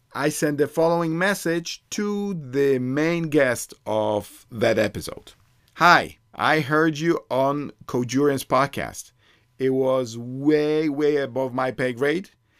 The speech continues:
Yet it was very inspiring to have a peek at the vast sea of technology and how much there is to aspire to." And then I obviously asked to connect,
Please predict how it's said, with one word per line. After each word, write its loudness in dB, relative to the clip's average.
Yet 2
it 0
was 2
very 2
inspiring 0
to -4
have -2
a -2
peek -8
at -4
the -2
vast 2
sea -2
of 0
technology 2
and -6
how 2
much 0
there 0
is 0
to 0
aspire 0
to." -4
And -2
then 4
I 4
obviously 0
asked 0
to -2
connect, 0